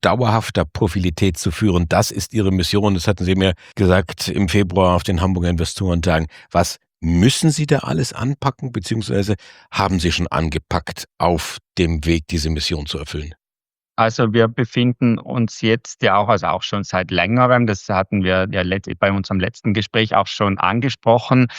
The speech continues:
Speaker 2: in einem Strategieprozess, der mannigfaltig ist, der natürlich auf verschiedenen Ebenen, in den verschiedenen Tochtergesellschaften, natürlich auch auf Gruppenebene und in den verschiedenen Ländern stattfindet und ganz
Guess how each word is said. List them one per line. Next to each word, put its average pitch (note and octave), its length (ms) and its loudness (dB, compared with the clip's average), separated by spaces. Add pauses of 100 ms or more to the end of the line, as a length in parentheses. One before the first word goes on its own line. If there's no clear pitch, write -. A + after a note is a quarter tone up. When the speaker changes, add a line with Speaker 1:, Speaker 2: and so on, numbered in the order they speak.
(240)
Speaker 2:
in A2+ 400 2
einem G2+ 480 0
Strategieprozess, A#2+ 1400 -2 (180)
der G2+ 440 2 (120)
mannigfaltig A#2 1000 0
ist, C3+ 300 -2
der G#2+ 80 4
natürlich G2+ 420 0
auf G2 80 0
verschiedenen G#2+ 720 0
Ebenen, B2 800 2
in A#2 200 0
den A2+ 120 0
verschiedenen G#2 580 -2
Tochtergesellschaften, G2+ 1160 0
natürlich G2 440 -2
auch G2 120 0
auf G2+ 180 -2
Gruppenebene G2+ 800 0
und F#2 100 -6
in G2+ 120 0
den G2 100 -2
verschiedenen G2 520 -2
Ländern A2 500 2 (360)
stattfindet A2+ 840 0
und G2+ 120 -4
ganz F#2+ 340 -2